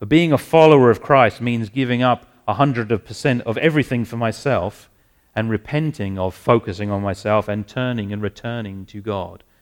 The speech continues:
and giving one hundred percent of everything I have to Him, my finances, my career, my family, my hobbies,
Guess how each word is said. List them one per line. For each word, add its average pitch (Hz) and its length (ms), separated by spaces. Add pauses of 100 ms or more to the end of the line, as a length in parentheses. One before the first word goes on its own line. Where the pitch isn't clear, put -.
(260)
and 110 160
giving 127 360
one 143 180
hundred 127 380
percent 110 340
of 98 120 (180)
everything 127 420
I 113 120
have 110 280 (160)
to 123 160
Him, 107 340 (640)
my 110 160
finances, 104 880 (200)
my 107 200
career, 117 680 (340)
my 110 120
family, 120 540
my 107 220
hobbies, 104 540